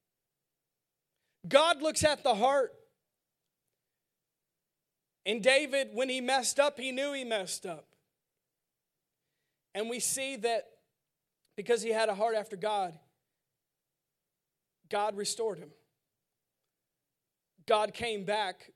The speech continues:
into his life and restored things. It's amazing that during that period of time, there's a story where the Ark of the Covenant,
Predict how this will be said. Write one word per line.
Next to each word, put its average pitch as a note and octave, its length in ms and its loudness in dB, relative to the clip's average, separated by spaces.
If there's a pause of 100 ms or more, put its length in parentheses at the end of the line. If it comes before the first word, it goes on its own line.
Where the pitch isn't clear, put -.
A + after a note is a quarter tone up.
(160)
into G3 300 -8
his G3 200 -6
life F3 520 -10 (760)
and G3 160 -4
restored F#3+ 520 -2
things. E3 480 -14 (1500)
It's G3+ 160 0
amazing A3 640 2
that G3 360 0
during A3+ 220 -2
that A3 160 -2
period A3 220 0
of F3+ 80 -8
time, A3 340 -2
there's G3 200 -2
a F#3+ 60 -8
story A3 360 -2
where F#3+ 400 -4 (1040)
the G#3 280 -2
Ark C4 240 4
of A#3 80 2
the G3+ 60 -6
Covenant, G#3 480 -4